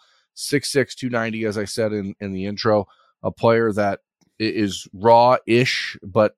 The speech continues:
he plays on one of the best offensive lines in the Midwest at New Palestine. His offensive li-, his head coach, Kyle Ralph, is the guy that Justin Fry knows very well. That relationship sort of helped get Ohio State in the door. And, uh, you know, it's,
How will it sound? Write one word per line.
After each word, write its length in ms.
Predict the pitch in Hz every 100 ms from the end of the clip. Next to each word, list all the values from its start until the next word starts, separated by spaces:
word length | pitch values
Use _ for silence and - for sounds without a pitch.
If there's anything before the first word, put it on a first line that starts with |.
| _
he 280 | 92 92 - _
plays 260 | - 127 120
on 140 | 107
one 140 | 110 117
of 60 |
the 60 | 95
best 300 | 78 110 -
offensive 420 | 113 120 104 98
lines 300 | 101 107 101
in 60 | 101
the 60 |
Midwest 500 | 98 101 95 104 104
at 80 | 85
New 100 | 101
Palestine. 560 | 98 98 98 107 98 92 _ _ _ _
His 180 | 110 104
offensive 500 | 101 - 107 - 95
li-, 120 | 101
his 200 | 104 98
head 240 | 117 113 104
coach, 360 | 110 95 -
Kyle 240 | 117 104 95
Ralph, 320 | 101 101 101
is 60 | 87
the 100 | 92
guy 180 | 98
that 160 | 92 90
Justin 320 | 107 95 95
Fry 220 | - 98
knows 180 | 98 92
very 220 | 98 98
well. 180 | 95 95
That 220 | 98 98
relationship 600 | 76 92 95 - - 92
sort 220 | - 95 90
of 100 | -
helped 280 | 92 - _ _ - _ _ -
get 120 | 107
Ohio 300 | 104 104 95
State 260 | - 101
in 80 | 92
the 100 | 87
door. 400 | 80 101 110 92
And, 220 | 90 90 - _ _ _ _
uh, 280 | 87 90 90 -
you 100 | 104
know, 160 | 95 92
it's, 260 | 90 -